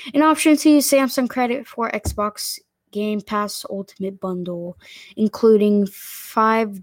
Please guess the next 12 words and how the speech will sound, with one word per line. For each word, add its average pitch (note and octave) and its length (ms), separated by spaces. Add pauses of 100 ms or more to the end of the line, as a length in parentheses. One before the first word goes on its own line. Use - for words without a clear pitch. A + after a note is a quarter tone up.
G, G3 280
wait, G3 400 (180)
hold F#3 160
up, F3+ 260
including A#3 560
Bluetooth G3+ 420
gaming F#3+ 260
controller F3+ 540
to - 140
play F3+ 220
Xbox - 500
games. F3+ 340